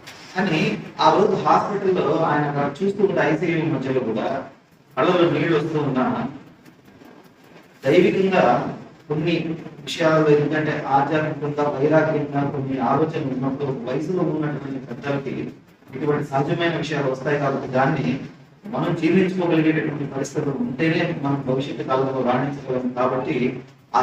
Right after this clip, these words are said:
సమయంలో అలా నిలబడగలుగుతాం. కానీ కంటి ముందు చూశానమ్మా, శరీరం లోపల ఉండేటటువంటి ఎంగిలి బయటకు వస్తే అది మన నీ చెయ్యి మీద పడితేనే పది సార్లు నీళ్లు వేసి కొడుకుంటాం, పది సార్లు నీళ్లు వేసి కొడుకుంటాం.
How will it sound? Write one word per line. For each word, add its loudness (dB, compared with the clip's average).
సమయంలో 2
అలా 2
నిలబడగలుగుతాం. 2
కానీ -2
కంటి 0
ముందు 0
చూశానమ్మా, -2
శరీరం 6
లోపల 2
ఉండేటటువంటి -2
ఎంగిలి 2
బయటకు 0
వస్తే -2
అది -2
మన 0
నీ 0
చెయ్యి 2
మీద 6
పడితేనే 0
పది -2
సార్లు 4
నీళ్లు 0
వేసి 2
కొడుకుంటాం, -8
పది -8
సార్లు 2
నీళ్లు 0
వేసి -2
కొడుకుంటాం. -14